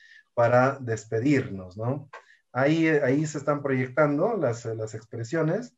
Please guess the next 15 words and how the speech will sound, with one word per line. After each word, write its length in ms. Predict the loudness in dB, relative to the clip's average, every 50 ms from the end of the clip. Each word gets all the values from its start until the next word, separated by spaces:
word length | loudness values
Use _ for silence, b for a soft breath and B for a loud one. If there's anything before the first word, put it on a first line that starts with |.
| _ _ _ _ _ _ _ _ _ _ _ _ -12
Esperemos 440 | -10 -4 0 2 2 2 2 0 -2
que 120 | -2 -2 0
no 140 | 0 0
sea 200 | 0 2 2 2
la, 380 | 4 6 6 6 6 4 2 0
la 180 | 0 -2 -4 -4
primera 300 | -4 -4 -2 0 0 0
ni, 260 | 0 0 -2 -2 -4 -6
ni 120 | -6 -6
la 140 | -4 -2 -2
última 600 | -2 -2 -6 -6 -6 -4 -2 0 0 2 2 0
en 120 | 0 -2
las 220 | -4 -6 -6 -8 -10
lecciones 480 | -14 -10 -6 -4 -4 -2 -2 -4 -6
que, 400 | -6 -6 -4 -4 -2 -4 -6 -8